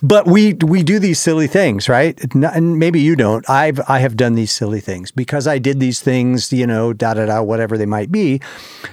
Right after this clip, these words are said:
I'm imperfect. And because I'm imperfect, I can't be great. And that is utter bullshit, folks. I just want to tell you. Today's theme,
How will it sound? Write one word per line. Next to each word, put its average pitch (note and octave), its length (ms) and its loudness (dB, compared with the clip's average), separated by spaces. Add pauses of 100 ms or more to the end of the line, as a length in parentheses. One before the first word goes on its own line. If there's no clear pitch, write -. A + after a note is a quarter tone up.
(220)
I'm D3 300 2
imperfect. D3+ 640 0
And B2+ 120 4
because B2+ 320 0
I'm C3 200 2
imperfect, C3 500 0
I A#2 80 0
can't A#2+ 240 -2
be G2+ 140 -6
great. A2+ 400 -6 (760)
And C3 200 -2
that E3 280 2
is D3+ 240 4 (120)
utter F3 340 4 (140)
bullshit, C3+ 560 2
folks. - 500 -2 (220)
I A#2 80 0
just B2+ 260 -4
want A#2+ 160 -2
to A2 80 -4
tell G#2 240 -4
you. D#2+ 80 -10 (2250)
Today's E3+ 720 2 (920)
theme, B2 540 0